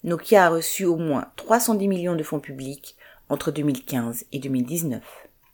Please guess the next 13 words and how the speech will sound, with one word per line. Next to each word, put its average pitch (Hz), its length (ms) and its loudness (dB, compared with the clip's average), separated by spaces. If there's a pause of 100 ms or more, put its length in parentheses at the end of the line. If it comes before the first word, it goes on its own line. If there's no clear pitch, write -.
(760)
Quand 226 140 2
les 208 100 6
syndicats 147 460 2
ont 131 80 0
cherché 123 380 -4
à 131 60 -4
connaître 147 420 -2
les 117 160 -2
termes 151 240 -2
des 127 180 -4
engagements 123 360 -2
de 127 100 0
Nokia, 143 480 -2